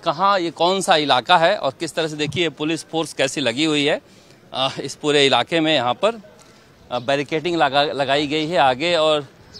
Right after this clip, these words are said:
आ, पुलिस का बड़ा जमवाड़ा है ताकि यहाँ कोई भीड़ नहीं हो, आ, लोग आए जाए नहीं, कोई हुड़दंग नहीं हो। लेकिन बड़ा सवाल है कि जिस तरह से, जिस तरह से उसकी मौत हुई है, अपने आप में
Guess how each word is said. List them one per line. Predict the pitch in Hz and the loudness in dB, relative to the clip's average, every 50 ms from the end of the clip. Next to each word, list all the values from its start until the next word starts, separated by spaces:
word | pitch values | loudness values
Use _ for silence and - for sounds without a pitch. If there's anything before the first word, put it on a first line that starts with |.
| - - - | -20 -10 -2
आ, | - 123 123 123 - - - - - - - - _ _ - | 0 0 0 0 -2 -18 -20 -20 -20 -20 -20 -20 _ _ -4
पुलिस | 147 147 156 147 - | -2 -2 -2 -4 0
का | - 151 143 | 2 2 2
बड़ा | 131 107 120 131 143 143 | 4 4 4 4 4 4
जमवाड़ा | 135 139 131 127 123 127 143 151 156 151 | 2 0 0 2 4 6 6 6 6 4
है | 139 151 190 240 - - - - _ _ _ - | 4 2 0 0 -4 -14 -20 -20 _ _ _ -2
ताकि | 131 127 - - 143 151 147 143 123 - - | -2 -2 0 0 0 0 0 -2 -4 -10 -14
यहाँ | 123 127 135 139 135 | -6 -4 -2 -2 -2
कोई | - 151 135 127 | -2 -4 -4 -4
भीड़ | 98 98 123 147 151 | -4 -4 -2 -2 0
नहीं | 156 156 147 147 151 160 | 0 0 0 0 0 0
हो, | 143 139 151 147 151 - - - - - - - - - - - - | 0 0 0 -2 -2 -4 -8 -14 -20 -20 -20 -20 -20 -20 -20 -12 -6
आ, | - 113 117 | -2 0 0
लोग | 117 120 131 135 131 120 - - - - - - - - - | 0 0 -2 -2 -2 -6 -12 -18 -20 -20 -20 -20 -20 -10 -4
आए | 113 123 139 147 147 | 0 2 2 2 2
जाए | 131 143 139 143 151 143 | 2 2 2 2 2 0
नहीं, | 143 135 147 151 151 147 127 - - - | 0 -2 -2 -2 -2 -4 -6 -10 -14 -10
कोई | - 131 127 123 | -6 -4 -4 -4
हुड़दंग | 104 104 107 104 120 147 156 156 | -6 -6 -4 -2 0 0 0 0
नहीं | 151 151 147 143 | 0 0 0 0
हो। | 151 165 175 - - - - - - | 0 0 -2 -4 -8 -18 -20 -20 -18
लेकिन | - - 151 208 220 196 | -16 -6 -2 -2 -2 2
बड़ा | 147 147 180 208 233 | 4 4 4 4 2
सवाल | - 208 175 170 196 202 165 | 2 2 4 4 4 4 4
है | 151 180 190 | 2 0 0
कि | 185 185 165 | 0 0 0
जिस | 135 160 165 - - | 0 0 -2 0 2
तरह | 170 156 143 170 | 2 4 6 6
से, | 165 - 147 113 87 | 4 4 2 2 0
जिस | 87 104 151 151 - | 0 -2 -4 -4 -2
तरह | - 160 156 170 | -4 0 0 0
से | 175 - - 196 | -2 0 -2 -2
उसकी | 190 175 - - - 175 | -2 -2 -4 -6 -6 -4
मौत | 170 120 117 147 165 156 - | -4 -2 0 0 -2 -2 -2
हुई | 156 147 143 131 127 | -4 -4 -2 -2 0
है, | 135 151 | 0 2
अपने | 180 160 - - 147 135 | 2 0 -2 -4 -4 -2
आप | 127 139 160 170 - - | 0 0 0 0 -2 -8
में | 139 147 156 190 202 | -8 -6 -6 -6 -6